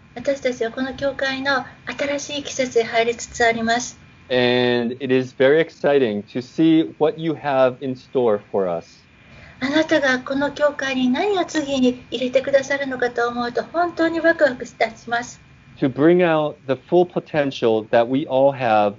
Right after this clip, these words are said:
Speaker 2: inside this church.
Speaker 1: この教会に私たちに与えられているすべての潜在可能性が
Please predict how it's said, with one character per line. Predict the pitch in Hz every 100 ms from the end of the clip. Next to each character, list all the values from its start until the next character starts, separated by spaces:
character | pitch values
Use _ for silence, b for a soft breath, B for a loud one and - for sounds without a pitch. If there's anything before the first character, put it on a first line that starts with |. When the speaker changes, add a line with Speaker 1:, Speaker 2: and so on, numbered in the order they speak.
| -
Speaker 2:
inside | 123 120 127 110 107
this | 110 113
church. | - - 98 - - - _ - - -
Speaker 1:
こ | -
の | 262 262
教 | 269 262
会 | 254 262 254 254
に | 277
私 | 254 247 269 262
た | 254
ち | 254 240
に | 240
与 | 233 254
え | 262
ら | 254
れ | 254
て | 247
い | 247
る | 240
す | - 359
べ | 381 370
て | - 285
の | 269 302 320 285 254 B B B
潜 | - 269
在 | 254 262
可 | 254 254
能 | 254 262
性 | - 262 262
が | 254 285